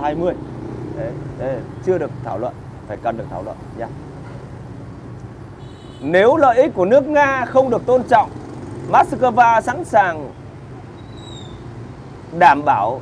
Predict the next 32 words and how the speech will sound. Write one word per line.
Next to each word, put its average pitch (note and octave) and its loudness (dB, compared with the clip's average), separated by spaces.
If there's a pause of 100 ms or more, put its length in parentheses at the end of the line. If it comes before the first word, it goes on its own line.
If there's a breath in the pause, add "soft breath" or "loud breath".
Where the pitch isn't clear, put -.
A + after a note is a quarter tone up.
(120)
điều E3+ 4
tương G#3 2
tự. E3+ 2 (760)
Ông F#3+ 2
Mark, G3 4 (540)
ông F3+ 2
Lavrov F3+ 4 (240)
tuyên F3 0
bố E3 2
như F#3+ 0
vậy. D3 -6 (140)
Ngoại F3 8
trưởng D3+ 2
của C3+ 0
Nga A3 6
cho A#3+ 2
rằng F#3+ 8 (360)
đàm G3 6
phán G3+ 6
không A#3 2
thể B2+ 0
dựa D#3+ 4
trên G#3+ 2
công B3+ 8
thức D4+ 0
hòa F#3 8
bình E3+ 2
của B2+ 2
Tổng A#2 -4
thống F3+ 0 (680)
Zelensky. B3 2 (580)
Đấy. F3 8